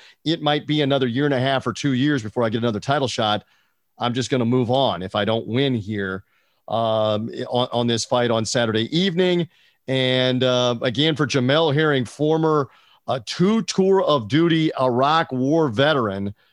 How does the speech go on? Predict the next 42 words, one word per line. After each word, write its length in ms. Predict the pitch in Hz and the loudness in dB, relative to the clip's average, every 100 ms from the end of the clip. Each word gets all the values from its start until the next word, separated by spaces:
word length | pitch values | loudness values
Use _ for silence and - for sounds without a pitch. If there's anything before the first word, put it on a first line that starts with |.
| _ - | _ -6
and, 580 | 123 127 127 127 123 131 | -2 0 2 2 0 2
uh, 360 | 131 123 120 | 2 2 2
has 180 | 123 110 | 0 0
been 180 | 151 175 | 0 0
through 140 | 151 | 0
an 80 | 135 | 2
awful 280 | 151 147 127 | 2 0 0
lot. 320 | 143 131 120 | 2 2 0
Massive 380 | 120 151 156 123 | -2 0 -2 0
payday 320 | 151 147 143 | 0 2 0
for 160 | 135 127 | 0 0
him. 260 | 143 143 | 0 0
Let's 280 | 110 101 - | -2 -4 -6
see 180 | - 139 | -6 -2
what 140 | 143 | 0
happens 340 | 139 143 147 127 | 0 0 -2 -2
in 80 | |
the 140 | 135 131 | 0 0
adversity 580 | 110 139 123 139 139 - - - - | 0 0 0 0 0 -4 -14 -16 -4
in, 320 | 135 139 135 | 0 2 2
uh, 300 | 131 127 127 | 4 4 2
in 180 | 139 139 | 0 0
Dubai. 600 | 127 107 139 147 147 143 - - 143 | 0 2 2 4 2 0 -6 -14 -6
Do 80 | |
you 180 | 147 196 | -2 0
make 300 | 233 226 185 | 2 2 2
anything, 460 | 202 226 - 156 143 | 2 2 2 0 2
just 240 | 170 - | 0 0
real 200 | 151 175 | 0 0
quick 320 | 170 180 170 | 0 0 0
before 220 | - - 147 | 0 -2 0
we 120 | 135 | 2
get 160 | 151 | 0
to 60 | - | -2
the 140 | 127 | -2
odds 320 | 127 147 156 147 | 2 2 2 2
on 120 | 143 | 0
this 140 | 143 | 0
fight 280 | - 143 139 | 0 2 2
and 100 | 120 | 2
much 220 | 120 - | 0 0
more, 240 | 143 143 | 0 0